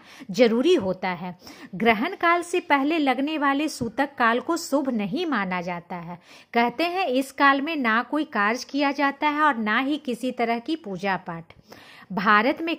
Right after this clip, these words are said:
कई शहरों में सूतक काल के दौरान मंदिरों के पट भी बंद कर दिए जाते हैं। तो हम इस वीडियो के माध्यम से बताएंगे कि सूतक से पहले और सूतक हटने के बाद आपको कौन से कार्य करना है। साथ ही साथ मैं छब्बीस दिसंबर को लगने वाले ग्रहण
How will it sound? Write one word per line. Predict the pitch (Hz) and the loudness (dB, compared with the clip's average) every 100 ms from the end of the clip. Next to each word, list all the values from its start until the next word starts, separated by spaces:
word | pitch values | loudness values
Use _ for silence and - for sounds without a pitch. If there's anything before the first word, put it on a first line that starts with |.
| - | 0
कई | 226 320 | 2 2
शहरों | - 285 277 294 | 2 2 2 2
में | 294 277 | 0 -4
सूतक | 240 226 262 285 | -6 -2 -2 0
काल | 254 240 | 0 0
के | 254 269 | 2 0
दौरान | 214 208 214 254 240 | 2 2 2 2 0
मंदिरों | 208 214 262 | -2 0 0
के | 262 240 | 2 -2
पट | 240 226 226 | 0 -4 -2
भी | 311 302 | -2 0
बंद | 233 208 | 2 0
कर | 202 202 | 0 -2
दिए | 185 190 180 | -2 -4 -4
जाते | 185 170 - | -4 -6 -10
हैं। | 175 175 170 - - - | -12 -12 -16 -20 -20 0
तो | 277 320 | 2 2
हम | 233 277 | 0 -2
इस | 330 247 226 | 0 -4 0
वीडियो | 226 208 262 294 | -2 0 -2 0
के | 285 | -2
माध्यम | 214 196 226 262 | -2 -2 -2 -4
से | 262 226 | -2 -4
बताएंगे | 196 190 202 262 269 220 | -2 -4 -2 -2 -2 -4
कि | 226 226 | -4 -8
सूतक | - 254 - 330 | -8 -8 -4 -6
से | - 254 | -2 -4
पहले | 240 226 240 208 170 - - - | -2 -4 -2 -4 -6 -16 -18 -4
और | 214 | -2
सूतक | 214 - 254 - 349 339 | -2 -4 -6 0 -2 0
हटने | 233 226 233 254 | -4 -2 -4 -2
के | 247 214 | -2 0
बाद | 214 226 | 0 0
आपको | 220 208 - 285 | 0 -2 0 -4
कौन | 277 214 202 220 | 0 0 0 0
से | - 311 | -2 -4
कार्य | 214 185 190 | 0 0 0
करना | 190 185 170 185 170 | -4 -6 -6 -6 -8
है। | 147 170 - - - | -12 -18 -18 -20 -8
साथ | - 247 262 330 | 2 2 2 -2
ही | 339 | -2
साथ | 294 254 247 | 2 2 2
मैं | 247 240 | -4 -4
छब्बीस | - 226 214 311 - | -2 -4 -2 -4 -2
दिसंबर | 233 220 220 247 | -4 -2 -2 -2
को | 262 220 | 0 -2
लगने | 208 190 233 254 | -2 -2 -2 0
वाले | 220 208 220 | -2 -2 -4
ग्रहण | 165 202 190 240 | -4 -4 -2 -4